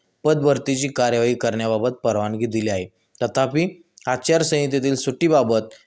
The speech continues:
निवडणूक आयोगाचे निर्देश प्राप्त झाल्यानंतर निवड यादी जाहीर करण्याच्या सूचना दिल्या आहेत. प्रचलित शासन निर्णयाप्रमाणे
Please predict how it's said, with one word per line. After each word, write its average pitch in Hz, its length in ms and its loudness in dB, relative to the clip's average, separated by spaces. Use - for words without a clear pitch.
निवडणूक 147 520 0
आयोगाचे 127 420 2
निर्देश 123 480 0
प्राप्त 131 360 0
झाल्यानंतर 120 680 0
निवड 143 340 4
यादी 117 320 2
जाहीर 120 340 2
करण्याच्या 120 500 0
सूचना 113 460 -2
दिल्या 117 340 0
आहेत. 95 180 -4
प्रचलित 151 480 2
शासन 147 420 0
निर्णयाप्रमाणे 147 840 0